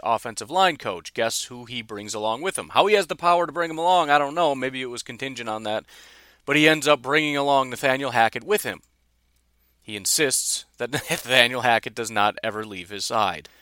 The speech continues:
So obviously, from Doug Marrone's standpoint, this guy is an absolute gem, and he's never going to let him leave his side, right? He's had plenty of opportunities to leave him in the lurch, leave him behind, he refuses to go anywhere without Nathaniel Hackett with him.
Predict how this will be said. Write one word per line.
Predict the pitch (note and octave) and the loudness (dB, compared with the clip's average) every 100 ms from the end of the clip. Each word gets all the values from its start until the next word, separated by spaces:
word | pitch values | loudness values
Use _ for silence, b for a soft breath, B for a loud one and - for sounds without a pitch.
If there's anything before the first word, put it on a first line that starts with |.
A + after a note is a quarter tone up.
| b | b
So | - D3+ | 2 8
obviously, | G#3+ A3 - D3+ | 8 6 0 0
from | D3+ | -2
Doug | C3+ F3 F3+ | 0 2 2
Marrone's | D3+ D3+ F#3 F3 | 0 0 0 -2
standpoint, | F#3+ F#3+ - G3+ E3+ | -4 -6 -6 -6 -4
this | D#3+ | 0
guy | D#3 C#3+ | 6 6
is | C3+ | 4
an | C3+ | 0
absolute | B2+ - B2+ B2 | 0 -2 -12 -12
gem, | A2 B2 A#2 | -6 -4 -4
and | A2 | -6
he's | A2 | -8
never | A2+ A#2+ A#2 | 0 2 2
going | A#2 A#2 A2 | -2 -8 -6
to | |
let | G#2+ G#2+ | -4 -4
him | G#2 | -6
leave | G2+ G2 | -12 -10
his | F#2+ | -6
side, | G#2 E2+ | -4 -4
right? | E2 F2+ | -4 -8
He's | D#3 | -4
had | F3+ F3+ C#3 | 2 2 2
plenty | - F#3 F3+ | -2 2 4
of | D#3+ | 6
opportunities | D#3 D3+ C#3 D3+ B2 A2 | 4 4 -10 -8 -8 -8
to | - | -8
leave | A2+ C3 B2 | -6 -8 -6
him | C3 B2+ | -8 -8
in | B2 | -12
the | |
lurch, | A2+ B2+ A#2+ G#2 - b b - | -6 -2 -2 -4 -10 b b -8
leave | A2+ C3 | -6 -4
him | C3 B2 | -4 -6
behind, | A#2 A#2+ A2+ G#2+ - b b | -2 0 0 -4 -14 b b
he | - | -10
refuses | C#3+ D3+ - D#3+ D3+ D3+ | -6 -6 -4 -4 -4 -4
to | - | 0
go | C#3 C#3 | 2 2
anywhere | C3+ A#2 G#2+ G#2 | 0 -2 -4 -4
without | G2+ G#2 A2 A2+ | -4 2 2 2
Nathaniel | G#2+ A#2 A2 G2+ | -6 -6 -6 -4
Hackett | G#2 G#2 G2 | -2 -4 -8
with | G#2 | -12
him. | F2 | -14